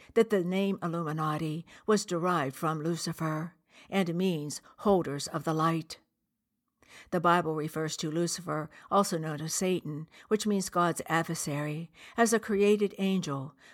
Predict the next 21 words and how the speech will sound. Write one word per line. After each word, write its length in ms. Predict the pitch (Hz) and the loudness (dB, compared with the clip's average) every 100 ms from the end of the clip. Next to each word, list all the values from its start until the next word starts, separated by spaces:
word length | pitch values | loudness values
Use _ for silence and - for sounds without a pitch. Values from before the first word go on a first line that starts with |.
| - | 6
who 100 | 226 | 8
rebelled 460 | 208 185 196 196 | 8 6 6 4
against 380 | 160 160 160 - | 2 -2 -4 -4
God 480 | 170 175 151 139 180 _ - - | 0 0 0 -2 -8 _ -12 0
and 140 | 208 | 2
was 160 | 202 196 | 2 0
cast 360 | 233 208 214 - | 0 0 0 0
out 180 | 190 | 0
from 140 | 185 170 | 0 -4
heaven 360 | 175 180 156 | -2 -2 -2
with 140 | 160 151 | -6 -6
a 80 | 165 | -6
third 460 | - 196 175 147 - | 0 2 2 -2 -4
of 100 | 160 | -4
the 160 | 165 | -2
angelic 460 | 131 165 175 180 180 | -4 -2 0 0 -2
realm 460 | 165 175 151 151 160 - - | -2 -2 -2 -6 -10 -18 0
who 140 | 220 202 | 6 6
enjoined 580 | 165 160 185 160 147 | 4 0 0 0 -4
his 300 | - 170 147 | -2 -2 -2
mutiny. 600 | 160 165 - 170 160 170 | -4 -6 -4 -2 -2 -4